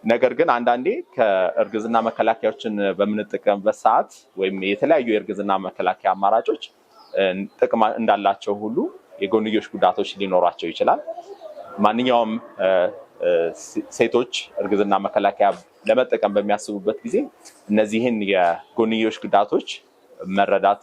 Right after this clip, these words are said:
ማወቅ ያስፈልጋቸዋል። እ፣ በማንኛውም የጤና ተቋማት ላይ የ-፣ የ-፣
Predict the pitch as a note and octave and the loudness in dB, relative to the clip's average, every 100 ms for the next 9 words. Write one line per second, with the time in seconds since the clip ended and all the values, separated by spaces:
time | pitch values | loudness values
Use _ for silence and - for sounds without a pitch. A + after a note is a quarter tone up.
0 | - F#2 F2 F#2 - F2+ - G2 G#2 B2 | -6 0 2 2 -2 -6 -2 -2 2 2
1 | - B2+ C3 D#4+ _ _ _ _ _ E2+ | 2 2 2 0 _ _ _ _ _ 0
2 | F#2+ F#2 F#2+ F#2 F#2 - _ _ _ _ | 2 4 2 0 -4 -12 _ _ _ _
3 | - - - - - A2 A#2 C3 B2+ A#2 | -20 -20 -20 -20 0 2 2 2 2 2
4 | A#2 A2 A2 A2 G#2+ A#2 A2 G#2 G#2 - | 2 2 2 2 0 0 0 2 0 0
5 | C3 C#4+ A#2+ G2+ F#2 G2 | -2 2 2 0 -2 -2